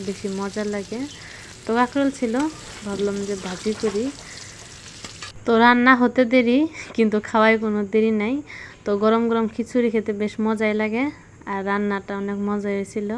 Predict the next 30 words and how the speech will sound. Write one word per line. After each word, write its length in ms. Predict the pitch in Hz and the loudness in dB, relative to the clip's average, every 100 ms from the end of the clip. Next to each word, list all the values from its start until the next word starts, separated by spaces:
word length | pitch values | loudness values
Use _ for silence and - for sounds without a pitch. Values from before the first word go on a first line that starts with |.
| 262 - - - - - | -8 -14 -20 -20 -20 -10
আর 100 | 208 | 0
এই 100 | 202 | 2
যেদিকে 320 | 202 214 220 226 | 2 2 4 4
মেঘলা 340 | 220 220 226 | 4 4 2
রানী, 300 | 233 233 269 311 311 - - 233 214 | 2 2 2 0 -4 -18 -18 -8 -2
মানে, 160 | 220 220 | 0 4
রান্নার 400 | 226 233 226 214 | 4 6 2 2
দেরি 220 | 214 240 240 | 2 0 0
সহ্য 240 | - 202 190 226 | 0 -2 0 -2
হয় 140 | 220 214 | 0 0
না, 60 | 240 277 - 220 | 0 -2 -4 -6
এত 120 | 220 233 | -2 -4
খুশি 380 | 226 247 240 220 233 240 | -2 -4 -2 -2 -2 -4
খিচুড়ি 420 | - 214 220 208 196 | -6 -2 -2 -2 -2
দেখলেই। 380 | 202 214 202 214 247 - - - - - - - - | -2 0 -2 -2 -6 -14 -16 -18 -18 -20 -20 -20 -12
তো 100 | - 214 214 196 | -4 0 0 0
ভালোই 260 | 190 196 214 | -2 2 2
খাইছে। 400 | 233 226 220 220 262 - - | 2 -2 -2 -4 -4 -6 -8
তো 80 | 208 | -4
হিরোর 320 | 202 208 220 | 0 0 0
জন্য 200 | 226 226 226 | 0 0 0
বাড়ছি, 340 | 226 214 - 254 285 - - | -2 -2 -2 -2 -2 -8 -12
আর 100 | 190 196 | -8 -6
আমি 200 | 196 202 | -4 -4
এদিক 220 | 190 202 202 | -4 -6 -6
খাইতেছি। 480 | 214 208 214 - 220 233 - | -6 -4 -6 -4 -8 -8 0
তো 80 | 220 | 2
তাড়াহুড়ার 520 | 226 233 233 214 214 | 4 4 4 2 2
জন্য, 220 | 214 214 233 277 - - - - | 0 0 0 -4 -8 -16 -14 -4
মানে, 180 | 208 | 0